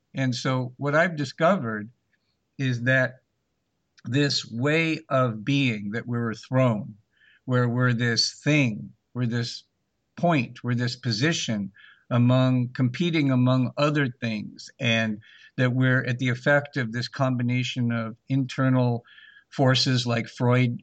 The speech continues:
postulated and, um, external forces like,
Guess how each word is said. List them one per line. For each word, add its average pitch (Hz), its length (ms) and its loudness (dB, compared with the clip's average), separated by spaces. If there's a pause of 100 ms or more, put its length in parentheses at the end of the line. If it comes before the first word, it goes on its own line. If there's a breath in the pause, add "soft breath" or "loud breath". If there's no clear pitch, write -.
postulated 117 1080 0
and, 107 520 0 (200)
um, 117 420 -4 (280 soft breath)
external 131 540 0
forces 120 580 -2
like, 110 280 -2